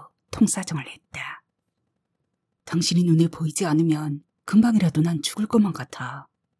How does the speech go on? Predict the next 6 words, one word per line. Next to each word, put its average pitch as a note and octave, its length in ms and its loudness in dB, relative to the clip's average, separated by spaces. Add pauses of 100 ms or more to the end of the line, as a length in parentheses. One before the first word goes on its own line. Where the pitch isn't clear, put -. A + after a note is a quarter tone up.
(340)
아무데도 F#3 380 2
가지 D3 240 -2
말고 D3+ 500 -2 (280)
내 D#3+ 180 0
눈앞에 F3 380 -2
있어줘. C#3 540 -6